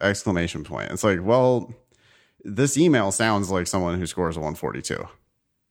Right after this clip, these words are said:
So I'm not trying to be a dick about anything. I, I'm just saying, <laughs> I, I,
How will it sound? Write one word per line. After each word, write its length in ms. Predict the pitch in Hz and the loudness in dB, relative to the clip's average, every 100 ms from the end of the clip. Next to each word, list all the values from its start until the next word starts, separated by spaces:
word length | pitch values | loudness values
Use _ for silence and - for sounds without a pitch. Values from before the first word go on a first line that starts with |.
| _ _ _ _ _ - | _ _ _ _ _ -6
So 260 | - 85 76 | -2 0 0
I'm 100 | 107 | 4
not 200 | 107 - | 4 2
trying 220 | - 87 | 2 2
to 100 | 80 - _ | 0 -8 _
be 80 | 92 | -8
a 40 | 69 | -4
dick 280 | 98 90 | -4 -4
about 280 | - 65 67 | -4 -4 -4
anything. 340 | 76 - 76 82 | -6 -6 -4 -4
I, 100 | 82 | 0
I'm 120 | 110 | 2
just 160 | 98 | 2
saying, 240 | - 95 117 - - 185 | 4 4 2 0 6 4
<laughs> 320 | - - - | 4 -14 2
I, 180 | 143 143 - - | 4 4 -2 -16
I, 80 | 92 | -16